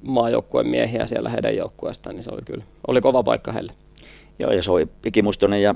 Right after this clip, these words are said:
Speaker 2: ja sensaatiomainen suoritus siinä mielessä, että se oli miesten ensimmäinen Eurooppa Cup-voitto, mitä Suomi, Suomi on voittanut. Naisissa toki, toki klassikki ja taisi olla eräkin a-, aiemmin voittaa, mutta miesten ensimmäinen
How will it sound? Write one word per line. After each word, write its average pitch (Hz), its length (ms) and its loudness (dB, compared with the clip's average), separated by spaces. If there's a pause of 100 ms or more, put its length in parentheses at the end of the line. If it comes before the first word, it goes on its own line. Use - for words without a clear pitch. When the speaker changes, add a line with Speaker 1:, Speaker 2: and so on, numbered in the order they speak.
Speaker 2:
ja 92 180 2 (160)
sensaatiomainen 92 580 2
suoritus 78 380 2
siinä 78 160 -2
mielessä, 73 220 -6
että - 60 -14
se 87 60 0
oli 71 200 -2
miesten 82 300 -2 (140)
ensimmäinen 78 360 -4
Eurooppa 76 240 -4
Cup-voitto, 73 540 -6
mitä 67 180 -6
Suomi, 76 380 -4
Suomi 80 280 -2
on 78 80 -4
voittanut. - 440 -6
Naisissa 73 360 -8
toki, - 420 -12
toki 76 200 -10
klassikki 71 440 -6
ja 71 80 -4
taisi 76 240 -10
olla 78 80 -6
eräkin 76 320 -8 (500)
a-, - 100 -12 (100)
aiemmin 80 320 -2
voittaa, 78 300 -4
mutta 73 160 -10
miesten 82 260 -4
ensimmäinen 73 360 -8